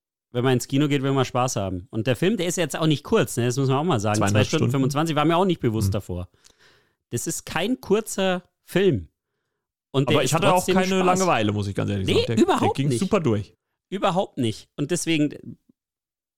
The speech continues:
Speaker 1: da hast du einfach Spaß im Kino. Und wenn du einen Superheldenfilm sehen willst,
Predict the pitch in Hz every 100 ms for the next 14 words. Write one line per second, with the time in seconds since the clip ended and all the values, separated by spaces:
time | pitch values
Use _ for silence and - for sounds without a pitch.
0 | _ 147 220 254 214 208 - 139 120 262
1 | 165 - - - 98 - _ _ _ 127
2 | 120 120 - - - 123 123 156 175 165
3 | 165 160 147 156 156 147 127 151 170 151
4 | 180 220 -